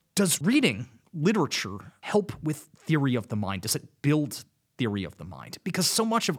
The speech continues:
the rest of social cognition code switching and verbal pragmatics and, and working together in a team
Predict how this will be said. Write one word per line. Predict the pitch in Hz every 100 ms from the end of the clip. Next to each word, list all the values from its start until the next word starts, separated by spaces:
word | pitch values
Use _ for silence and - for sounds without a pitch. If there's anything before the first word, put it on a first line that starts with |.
| - -
the | 180
rest | 151 -
of | 156
social | - 156 165
cognition | - 135 131 196 - 95 - - - -
code | - 175 -
switching | 143 117 117
and | 101
verbal | 139 139 151
pragmatics | 143 120 127 135 120 -
and, | 113 110
and | 127
working | 127 127 139
together | 123 120
in | 113
a |
team | 104 - 165